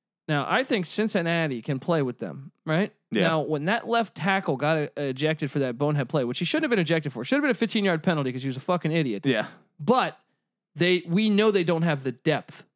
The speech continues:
Speaker 1: 'Cause
Speaker 2: Yeah.
Speaker 1: the next guy
Speaker 2: Yeah, that
Speaker 1: is
Speaker 2: German
Speaker 1: the
Speaker 2: dude.
Speaker 1: reason why they, they lost that game.
Speaker 2: Yeah, 'cause they couldn't.
Speaker 1: He was getting killed.
Speaker 2: And he was getting flags left and
Speaker 1: Yeah.
Speaker 2: right.
Speaker 1: Th-, but that's my point, is the depth. With San Jose State,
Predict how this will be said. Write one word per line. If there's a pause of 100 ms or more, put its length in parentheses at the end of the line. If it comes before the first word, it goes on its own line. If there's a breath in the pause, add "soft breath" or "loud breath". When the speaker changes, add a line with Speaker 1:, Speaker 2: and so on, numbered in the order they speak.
(220)
Speaker 1:
'Cause
Speaker 2:
Yeah.
Speaker 1:
the
next
guy (240)
Speaker 2:
Yeah,
that
Speaker 1:
is
Speaker 2:
German
Speaker 1:
the
Speaker 2:
dude.
Speaker 1:
reason
why
they,
they
lost
that
game.
Speaker 2:
Yeah, (280)
'cause
they
couldn't.
Speaker 1:
He
was
getting
killed.
Speaker 2:
And
he
was
getting
flags
left
and
Speaker 1:
Yeah.
Speaker 2:
right. (720)
Speaker 1:
Th-,
but
that's
my
point,
is
the
depth.
With
San
Jose
State,